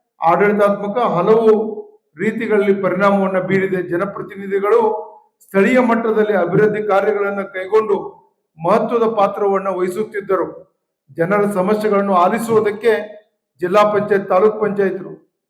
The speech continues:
ನಾನು ಮಾಧ್ಯಮದ ಸ್ನೇಹಿತರಿಗೆ ಹೇಳಿಕೆ ಬಯಸ್ತಾ ಇದ್ದೀನಿ, the people, for the people,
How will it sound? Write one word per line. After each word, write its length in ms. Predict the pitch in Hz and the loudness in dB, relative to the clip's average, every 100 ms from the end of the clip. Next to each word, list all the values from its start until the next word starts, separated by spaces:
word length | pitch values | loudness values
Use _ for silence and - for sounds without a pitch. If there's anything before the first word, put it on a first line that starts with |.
| 180 | -6
ನಾನು 260 | 196 208 | -4 -2
ಮಾಧ್ಯಮದ 540 | 185 185 233 226 214 - | -2 0 -2 -2 -6 -6
ಸ್ನೇಹಿತರಿಗೆ 440 | 214 220 208 190 | -6 -6 -4 -2
ಹೇಳಿಕೆ 280 | 202 - 170 | -2 -2 -4
ಬಯಸ್ತಾ 280 | 185 185 208 | -4 -2 -4
ಇದ್ದೀನಿ, 580 | 190 220 262 - - - _ _ _ _ - | -4 -4 -4 -6 -14 -20 _ _ _ _ -4
the 140 | 202 | -2
people, 460 | 202 220 247 - 269 262 - - - _ _ - | 0 0 0 2 2 0 -4 -10 -16 _ _ 0
for 100 | 226 247 | 2 2
the 80 | 247 | 0
people, 460 | 254 269 262 233 | -2 2 6 6